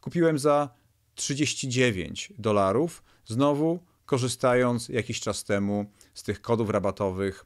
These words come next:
na portalu AppSumo. No skoro po raz kolejny już mówię o AppSumo, no to zwróćmy uwagę na, e, AppSumo. Co to jest AppSumo? No, to jest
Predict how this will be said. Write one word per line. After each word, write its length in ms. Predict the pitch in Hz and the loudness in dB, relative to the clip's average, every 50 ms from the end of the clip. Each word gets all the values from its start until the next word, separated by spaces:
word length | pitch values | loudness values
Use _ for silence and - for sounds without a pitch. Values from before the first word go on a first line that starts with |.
| _ _ | _ _
na 100 | 101 98 | -8 -8
portalu 600 | - 104 90 - - 95 90 90 92 92 90 92 - _ _ _ | -6 -8 -10 -8 -6 -6 -4 -4 -4 -6 -6 -8 -10 _ _ _
AppSumo. 760 | - 101 - - - - - - - - 113 87 71 - - _ _ _ _ _ _ _ - - - - - - _ - | -8 -8 -8 -8 -16 -20 -14 -12 -6 -6 -6 -6 -6 -10 -18 _ _ _ _ _ _ _ -20 -20 -20 -20 -20 -20 _ -10
No 60 | - | -6
skoro 220 | - - 165 160 | 0 2 2 2
po 100 | - - | 4 4
raz 240 | 151 143 127 - - - | 2 2 2 0 -6 -10
kolejny 420 | - - 120 123 143 160 151 131 110 | -2 2 4 4 4 4 4 2 2
już 180 | 101 95 - | 0 -2 -2
mówię 300 | 113 110 104 104 107 - - | -2 -2 0 0 -2 -2 -2
o 140 | 104 107 - | -6 -6 -6
AppSumo, 560 | 117 - - - - 120 117 123 131 127 - - _ _ - | -6 -8 -8 -6 -4 0 0 2 0 0 -2 -10 _ _ -10
no 60 | 120 | -2
to 240 | - 127 120 113 113 - | 0 2 2 2 0 -2
zwróćmy 600 | 117 98 104 123 127 - - 117 117 110 123 - | -8 -4 -2 -2 -2 0 0 0 0 0 0 -2
uwagę 400 | 127 104 107 104 101 95 101 98 | -4 -2 0 0 0 0 0 -2
na, 240 | 92 90 90 92 98 101 101 - | 0 -2 -4 -4 -6 -8 -8 -8
e, 220 | 98 98 98 - | -8 -8 -6 -8
AppSumo. 460 | 107 - - - - 101 82 73 90 | -10 -12 -12 -12 -10 -10 -10 -10 -10
Co 160 | - - - | -2 -2 0
to 200 | - 143 135 131 - | 2 2 0 0 0
jest 360 | 131 117 113 104 107 - - _ | 2 2 2 2 0 -6 -10 _
AppSumo? 460 | 117 110 - - - 107 92 82 - - - - _ - | -12 -12 -10 -10 -10 -10 -10 -10 -12 -16 -20 -20 _ -2
No, 120 | 127 127 127 | 0 0 0
to 180 | - - 196 | 2 2 2
jest 260 | 214 190 - - - | 2 2 0 -2 -8